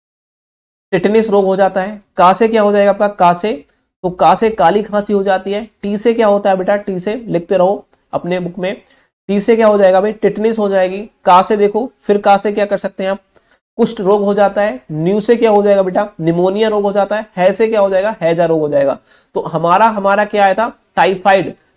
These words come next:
और टी से टाइफाइड भी हो जाता है। टी से इसको देखो, टी से टाइफाइड मैंने आपको बताया था यहाँ,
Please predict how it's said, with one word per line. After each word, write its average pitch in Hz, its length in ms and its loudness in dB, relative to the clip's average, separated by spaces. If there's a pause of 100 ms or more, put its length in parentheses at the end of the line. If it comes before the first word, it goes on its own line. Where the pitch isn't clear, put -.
(120)
और 175 260 2
टी 220 160 -2
से 240 140 2
टाइफाइड 190 540 0
भी 220 80 -4
हो 196 180 -4
जाता 147 280 -2
है। - 260 -8
टी 196 120 -6
से 220 160 2
इसको 220 260 -2
देखो, 202 220 -2
टी 202 200 -2
से 196 120 -4
टाइफाइड 180 380 0
मैंने 180 140 -4
आपको 175 160 -8
बताया 165 240 0
था 170 60 -2
यहाँ, 175 200 -6